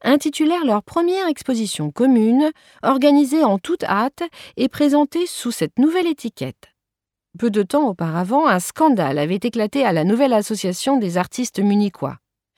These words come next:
Kandinsky avait provoqué lui-même la rupture en livrant une œuvre abstraite de plus de cinq mètres carrés à l'exposition de l'association, dépassant les dimensions autorisées par les statuts de l'association de plus d'un mètre carré.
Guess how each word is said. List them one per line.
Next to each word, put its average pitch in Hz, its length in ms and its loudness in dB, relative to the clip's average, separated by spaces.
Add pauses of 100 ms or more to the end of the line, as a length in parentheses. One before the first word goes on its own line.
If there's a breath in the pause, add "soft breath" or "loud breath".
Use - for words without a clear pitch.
(340 soft breath)
Kandinsky 320 600 2
avait 254 200 2
provoqué 262 480 0
lui-même 302 420 4
la 175 120 2
rupture 302 680 -2
en 247 160 4
livrant 330 440 2
une 262 180 6
œuvre 269 180 0
abstraite - 680 -6
de 180 180 -4
plus 262 260 -4
de 180 200 -2
cinq 320 300 -2
mètres 320 360 -4
carrés 220 460 -4 (340 soft breath)
à 247 160 2
l'exposition 302 680 -2
de 220 100 0
l'association, 220 880 -2 (420 soft breath)
dépassant 320 640 0
les 277 180 2
dimensions 247 680 -2
autorisées 294 560 -2
par 226 200 -2
les 185 120 0
statuts 294 420 -2
de 180 80 -2
l'association 294 880 -2
de 240 260 -2
plus 320 280 -4
d'un 285 220 2
mètre 349 400 -4
carré. 160 420 -6